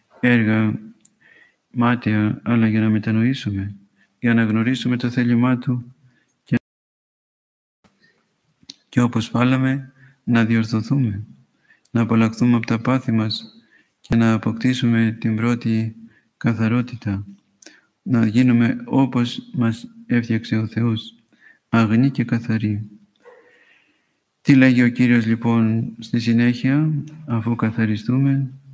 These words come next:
εφόσον θελήσουμε να καθαριστούμε, εφόσον καταφύγουμε σε Αυτόν και ζητήσουμε το έλεος;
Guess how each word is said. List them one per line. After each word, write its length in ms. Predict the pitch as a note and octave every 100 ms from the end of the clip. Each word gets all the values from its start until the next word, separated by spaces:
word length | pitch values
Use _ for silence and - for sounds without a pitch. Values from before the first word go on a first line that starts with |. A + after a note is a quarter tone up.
| - _ - _ _ _
εφόσον 400 | A#2+ A2+ A2+ A#2
θελήσουμε 520 | A#2 A2 C#3+ - A#2
να 120 | A2+
καθαριστούμε, 920 | A2+ A2+ A2 G#2 G#2+ D3 D3 C#3+ D3+ - - - _ _ _ _ _
εφόσον 380 | A#2+ B2 B2 B2
καταφύγουμε 600 | B2 A#2 A2 D3 C3+ A#2+
σε 140 | A#2
Αυτόν 600 | A2+ A2 B2 A#2+ A#2 A#2 - - - -
και 120 | -
ζητήσουμε 880 | A#2 A2+ A#2+ A#2+ A#2 A2+ A2 A2 A2 -
το 120 | -
έλεος; 540 | A#2 C3 C#3+ D3+ -